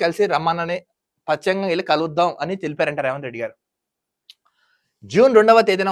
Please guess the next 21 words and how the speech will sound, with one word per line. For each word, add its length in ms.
ఉదయం 220
పది 200
గంటలకు 360
రాష్ట్ర 360
ప్రభుత్వం 340
పరేడ్ 280
గ్రౌండ్లో 320
నిర్వహిస్తున్న 500
తెలంగాణ 420
ఆవిర్భావ 320
దశాబ్ది 360
ఉత్సవాల 380
అధికారిక 460
కార్యక్రమంలో 480
పాల్గొనాలని 600
కేసీఆర్ 420
కు 140
పంపే 240
ఆహ్వానంలో 420
పేర్కొన్నారు. 440
ఎల్లుండి 300